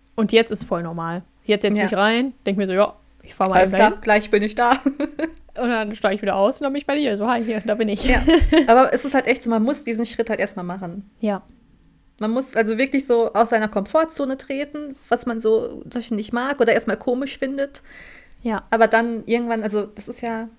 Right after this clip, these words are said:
Speaker 2: wie man gewöhnt sich dran quasi.
Speaker 1: Ja, wirklich.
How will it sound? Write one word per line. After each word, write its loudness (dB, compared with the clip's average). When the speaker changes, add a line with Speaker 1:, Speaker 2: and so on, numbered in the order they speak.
Speaker 2:
wie 4
man 2
gewöhnt 2
sich -8
dran -2
quasi. -6
Speaker 1:
Ja, 4
wirklich. 0